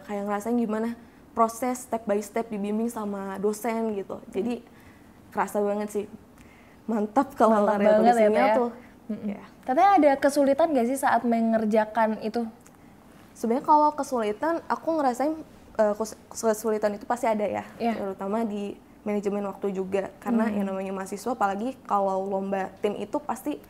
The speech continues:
Speaker 1: ada aja nih kendalanya gitu.
Speaker 2: Oh, ini tuh tim,
Speaker 1: Mm-mm.
Speaker 2: bukan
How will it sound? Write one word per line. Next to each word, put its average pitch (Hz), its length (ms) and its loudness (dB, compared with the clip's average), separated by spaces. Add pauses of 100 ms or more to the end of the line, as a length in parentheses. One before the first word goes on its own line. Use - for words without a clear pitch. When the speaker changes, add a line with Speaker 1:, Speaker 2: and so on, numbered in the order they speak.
(280)
Speaker 1:
ada 196 240 -4
aja 226 160 4
nih 269 160 4
kendalanya 208 680 -2
gitu. 185 280 -6 (240)
Speaker 2:
Oh, 277 80 2
ini 302 280 4
tuh 359 120 0
tim, 269 160 6
Speaker 1:
Mm-mm. 240 120 4
Speaker 2:
bukan 226 260 2